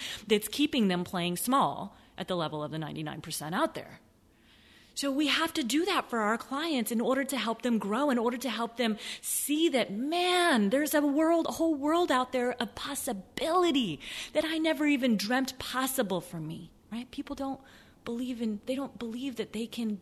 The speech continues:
be or have the life that we are painting for them, that we, they're telling us they want, but do they really believe it?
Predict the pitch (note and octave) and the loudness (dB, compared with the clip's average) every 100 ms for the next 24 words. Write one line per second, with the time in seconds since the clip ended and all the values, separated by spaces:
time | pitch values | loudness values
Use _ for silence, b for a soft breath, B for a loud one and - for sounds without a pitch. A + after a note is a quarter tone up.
0 | - A3 C4 C4 F#3+ A3+ B B - A3+ | -10 -8 -4 -4 -4 -6 B B -4 -4
1 | G3+ - C4 G#3+ F#3 F#3+ B B G#3 A3 | -2 -2 0 0 -2 -4 B B -6 -2
2 | A3 A3+ G#3 G3+ - F3 F#3 A3+ A3 - | 0 0 -2 -4 -6 -8 -4 -2 -4 -2
3 | A#3 D4+ G3+ E3 D#3 D#3+ D3+ D3 D3+ C#3 | -2 -2 -4 -6 -6 -10 -10 -10 -10 -10
4 | B B - A3 A3 B3 G#3 B3 B3 - | B B -6 -4 -2 -2 0 0 0 0
5 | D#4 E4+ B3+ - G#3 A#3+ E4+ E4+ D#4 F#4 | 0 2 0 0 0 0 -2 -2 -6 -6
6 | F#4+ G#4 - G4 - - E4+ G4 G#4 B3+ | -6 -4 -4 -4 -4 -6 -4 -4 -2 -4
7 | E3+ | -6